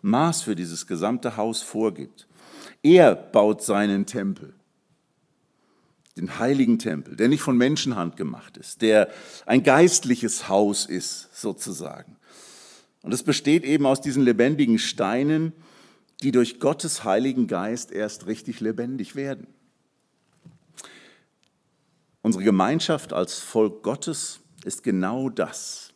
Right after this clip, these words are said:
ein lebendiger, geistlicher Tempel, in dem jeder Stein seine ganz eigene und ihre ganz eigene Bedeutung hat.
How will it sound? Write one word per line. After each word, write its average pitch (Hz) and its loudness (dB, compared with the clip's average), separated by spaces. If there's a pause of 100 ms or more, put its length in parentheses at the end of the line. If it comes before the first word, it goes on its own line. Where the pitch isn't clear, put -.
(120)
ein 95 -6
lebendiger, 117 -2 (160)
geistlicher 107 -8
Tempel, 98 -6 (580)
in 107 -2
dem 120 4
jeder 147 0
Stein 80 -6 (120)
seine 82 -6
ganz 117 -6
eigene 90 -6 (380)
und 87 -14
ihre 92 -6 (140)
ganz 95 -10
eigene 85 -10
Bedeutung 76 -10
hat. - -20